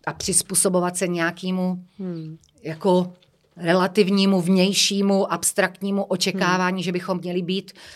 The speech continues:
Speaker 1: nějaký jiný,
Speaker 2: Hmm.
Speaker 1: než jsme.
Speaker 2: Hmm.
Speaker 1: A to je taky velmi hluboký,
Speaker 2: Hmm, hmm.
Speaker 1: hluboký návyk a je to adaptační strategie na přežití, díky které jsme skutečně přežili.
Speaker 2: To znamená, musíme se učit se zastavit, zpomalit,
Speaker 1: Hmm.
Speaker 2: zastavit a vnímat sami sebe.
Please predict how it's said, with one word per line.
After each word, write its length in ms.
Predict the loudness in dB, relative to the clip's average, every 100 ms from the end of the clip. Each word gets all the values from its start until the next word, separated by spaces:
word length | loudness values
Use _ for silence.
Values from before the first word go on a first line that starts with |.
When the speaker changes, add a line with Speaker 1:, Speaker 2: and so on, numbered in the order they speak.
| -8
Speaker 1:
nějaký 320 | -2 -2 0 0
jiný, 300 | 4 4 6
Speaker 2:
Hmm. 80 |
Speaker 1:
než 200 | 6 4
jsme. 360 | 2 2 2 0
Speaker 2:
Hmm. 420 | -2 -8 -10 -10 -10
Speaker 1:
A 80 | -2
to 100 | -2
je 60 |
taky 260 | -2 -4 -2
velmi 260 | 0 0
hluboký, 560 | -2 -4 -6 -6 -6 -6 -10 -12
Speaker 2:
Hmm, 80 | -10
hmm. 80 | -4
Speaker 1:
hluboký 440 | -2 -2 -2 -2
návyk 360 | 0 0 -2 -2
a 60 | -4
je 100 | -2
to 160 | -2
adaptační 460 | -2 -2 -6 -6 -6
strategie 500 | -6 -8 -8 -6 -4
na 80 | -4
přežití, 560 | -6 -8 -8 -12 -12 -10
díky 280 | -4 -4
které 240 | -4 -4 -4
jsme 180 | -4 -6
skutečně 460 | -8 -10 -10 -10
přežili. 320 | -8 -8 -6 -4
Speaker 2:
To 40 |
znamená, 240 | -2 0
musíme 280 | -2 -4 -4
se 120 | -2
učit 260 | -4 -4 -8
se 80 | -6
zastavit, 420 | -6 -2 0 0
zpomalit, 380 | 0 2 2 2
Speaker 1:
Hmm. 80 | 0
Speaker 2:
zastavit 280 | 0 0
a 40 | 0
vnímat 340 | 0 -2 -4
sami 200 | -4 -6
sebe. 300 | -6 -6 -8